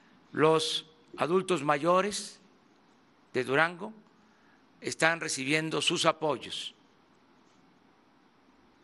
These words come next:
La mayoría. Estamos como en un noventa por ciento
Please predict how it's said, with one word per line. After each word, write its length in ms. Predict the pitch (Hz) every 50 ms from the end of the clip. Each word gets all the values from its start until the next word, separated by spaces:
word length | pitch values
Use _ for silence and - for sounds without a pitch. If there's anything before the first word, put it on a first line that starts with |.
| _ _ _ _
La 300 | - 120 135 135 131 131 131
mayoría. 560 | 135 143 143 147 156 160 175 170 147 113 95 - - - - - _ _ _ _ _ _ _ _ _ _ _ _ _ _ _ _ _ _ _
Estamos 720 | - - - 160 165 170 170 175 165 156 - - - - - _ _ _ _ _ _ _ _ _ _ _ _ _ _ _ _ _ _ _ _ _ _ _ _ _ _ _ _ _ _ _ _ _ _ _ _ _ _ _ _ _ _ _ _ _ _ _ _ _ _ _ _ _ _ _ _ -
como 680 | - 156 156 147 147 151 147 147 147 143 139 131 - - - - - - -
en 120 | 139 147
un 180 | 170 190 196 190
noventa 440 | 185 175 175 190 190 185 185 170 -
por 200 | - 156 143 135
ciento 420 | - 147 143 127 107 - - -